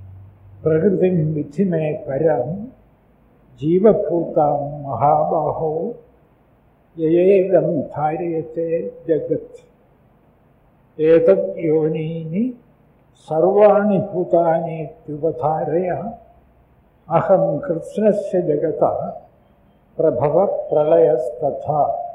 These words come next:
ഇതാണ് മൂന്ന് ശ്ലോകങ്ങൾ. ഭൂമിരാപോ നലോ വായു, പഞ്ചഭൂതങ്ങൾ, ഭൂമി, വെള്ളം,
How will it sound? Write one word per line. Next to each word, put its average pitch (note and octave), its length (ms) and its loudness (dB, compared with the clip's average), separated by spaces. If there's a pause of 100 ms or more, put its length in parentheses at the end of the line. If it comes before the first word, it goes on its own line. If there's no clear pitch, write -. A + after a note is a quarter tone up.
(1040)
ഇതാണ് G3 600 2 (840)
മൂന്ന് F#3 920 -4
ശ്ലോകങ്ങൾ. F3+ 540 -4 (1300)
ഭൂമിരാപോ F#3 1080 2
നലോ F3+ 540 0
വായു, F#3+ 580 0 (1040)
പഞ്ചഭൂതങ്ങൾ, F#3+ 880 0 (920)
ഭൂമി, E3 600 -4 (1120)
വെള്ളം, D#3+ 640 0